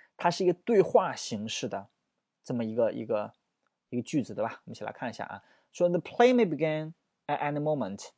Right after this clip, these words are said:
I said. “The play may begin at any moment,” I said. 注意这个 said 这个词的发音，它是一个单元音，哎，对吧？Said，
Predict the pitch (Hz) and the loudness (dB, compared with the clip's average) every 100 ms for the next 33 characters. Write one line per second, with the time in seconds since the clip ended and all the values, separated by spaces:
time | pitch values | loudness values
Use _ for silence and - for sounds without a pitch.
0 | _ - 120 - 98 - _ _ _ _ | _ -8 -6 -4 -6 -8 _ _ _ _
1 | _ _ _ 160 165 - - 214 226 208 | _ _ _ 2 2 2 4 6 6 2
2 | 170 147 139 147 151 170 _ _ - 143 | 2 0 0 0 -2 -8 _ _ -4 -4
3 | - 151 151 151 156 110 104 - _ 120 | -4 -4 -2 0 0 -2 -4 -10 _ -8
4 | 107 107 95 _ _ _ _ _ - 247 | -6 -6 -6 _ _ _ _ _ -2 2
5 | 226 208 - 214 170 120 143 127 135 127 | 4 4 4 4 2 0 -6 -4 -4 -2
6 | 131 139 139 - 151 147 139 160 160 139 | -2 -2 -6 -6 -4 -2 0 0 0 -2
7 | 131 135 160 160 - _ _ _ _ _ | -4 -4 -4 -4 -6 _ _ _ _ _
8 | _ _ _ _ - 123 - _ - - | _ _ _ _ -2 0 -2 _ -8 -2
9 | 143 107 | -2 -2